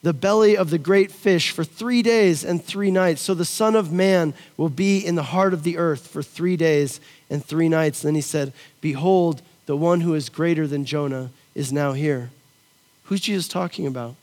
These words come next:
Who's the one who's greater than Jonah? He's talking about himself. He is the true Jonah. See, what happened to Jonah is a foreshadowing of who Jesus would be and what Jesus would do. He, Jesus, is the one who was cast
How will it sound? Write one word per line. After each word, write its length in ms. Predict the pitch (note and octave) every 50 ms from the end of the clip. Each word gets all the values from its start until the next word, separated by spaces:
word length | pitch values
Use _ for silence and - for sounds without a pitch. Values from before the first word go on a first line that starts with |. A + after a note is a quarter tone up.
| _ _ _ _ _ _
Who's 180 | - F#3+ F#3 F3
the 100 | F#3 F3
one 160 | F3 F3+ F3
who's 200 | E3+ E3+ D#3 C#3+
greater 320 | - - D#3 D#3 D3+ D3 C#3
than 160 | C#3 C3+ C3
Jonah? 340 | B2+ C#3+ C#3+ C#3+ C3 A#2 A#2 A#2 - _ _ _ _ _ _ _ _ _ _
He's 80 | -
talking 280 | - F#3+ F#3 F#3 - F3+
about 160 | F3 E3+ E3+
himself. 540 | D#3 C#3 - - - D3 B2+ A#2 A2+ - _ _ _ _ _ _ _ _ _ _ _ _ _ _ _ _ _ _ _
He 240 | - G#3+ A3 A#3 A#3
is 160 | A3+ F3 E3+
the 100 | F#3 F#3
true 380 | - - - - G3+ G3+ G3+
Jonah. 500 | F#3 D3 E3+ F#3+ F#3+ F#3+ E3+ C#3+ B2+ C3 C3 - _ _ _ _ _ _ _ _ _ _ _ _
See, 100 | - A3
what 120 | A3 G#3+
happened 380 | G#3 A#3 C4 C#4 - C#4+ C4+ B3
to 120 | A3 G#3+
Jonah 720 | E3+ D3 B2+ - F3 G#3+ B3 C#4 C#4+ A#3+ F#3 D#3+ D#3 E3+ F3
is 160 | - G3 D#3+
a 40 | G3
foreshadowing 1000 | - - G#3 G#3 F#3+ - - - B3+ B3+ B3+ C#4 C4+ B3 G#3 F3+ E3 D3+ C#3+ C#3 C3 - - - - _ -
of 120 | - C#3+
who 120 | G#3 A3+
Jesus 640 | G3 D3 C3+ F#3 A#3 C4+ C#4 C4+ A3+ B3 G#3+ - -
would 140 | G#3+ G3+ D#3
be 180 | E3+ A#3 A3+ G#3
and 100 | F#3+ F#3+
what 140 | G3+ G3
Jesus 460 | D#3 D#3+ G#3 A#3+ B3 A3+ G#3 F3 - -
would 120 | F#3+ E3
do. 160 | D#3 G#3+ G3
He, 220 | F3 E3+ A#3 C4 B3+
Jesus, 500 | F3+ - A3 C4 C#4 A#3+ A#3+ A#3 E3+ -
is 120 | G3 F3
the 80 | G3 G3
one 280 | G#3 A3 A3 G3+ E3+ - - - - -
who 80 | - A#3
was 180 | A#3 A3+ - -
cast 560 | - - B3 C#4 C4 A3 G3+ - - -